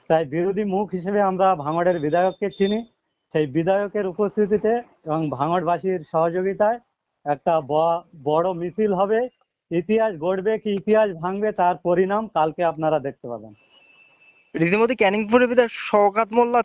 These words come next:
Speaker 2: তিনিও আরজি কর কাণ্ডে মহামিছিল করেছিলেন সেই ভাঙড়ের মাটিতে। তাহলে কি আপনারা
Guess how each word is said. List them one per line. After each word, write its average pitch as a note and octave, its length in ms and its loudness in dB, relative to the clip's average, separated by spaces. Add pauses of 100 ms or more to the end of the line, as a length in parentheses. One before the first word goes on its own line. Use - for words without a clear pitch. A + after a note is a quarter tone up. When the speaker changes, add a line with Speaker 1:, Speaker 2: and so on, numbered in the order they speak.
Speaker 2:
তিনিও A3+ 320 8
আরজি G#3+ 240 -2
কর G#3+ 160 4
কাণ্ডে G#3 300 4
মহামিছিল F#3+ 540 0
করেছিলেন E3+ 520 2
সেই G#3+ 340 2
ভাঙড়ের G3 380 0
মাটিতে। D#3+ 380 0
তাহলে G3+ 440 0
কি A3+ 100 0
আপনারা G#3 400 4